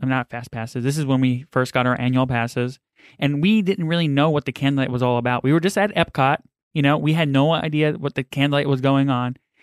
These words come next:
and we're like, "Oh, candlelight procession, this sounds kinda cool. We're just gonna go ahead and wait in line."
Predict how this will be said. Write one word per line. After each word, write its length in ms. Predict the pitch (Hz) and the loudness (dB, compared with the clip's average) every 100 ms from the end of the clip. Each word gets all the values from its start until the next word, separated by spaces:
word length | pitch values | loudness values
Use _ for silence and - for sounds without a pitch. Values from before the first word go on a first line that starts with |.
| _ - | _ -6
and 180 | 143 135 | -2 0
we're 80 | 143 | 0
like, 180 | 139 277 | -2 0
"Oh, 160 | 269 | -2
candlelight 380 | - 220 226 226 | 0 -2 -2 -2
procession, 400 | 180 - 247 151 | -4 -4 -2 -2
this 80 | 151 | -2
sounds 240 | 180 156 | 0 0
kinda 220 | - 135 | 2 0
cool. 280 | - 135 131 | 2 0 2
We're 60 | 165 | 0
just 80 | - | -2
gonna 100 | 175 | 0
go 40 | 170 | 2
ahead 100 | 165 | 2
and 60 | |
wait 140 | 151 143 | 2 2
in 80 | 156 | 2
line." 360 | 156 127 - | 2 0 -2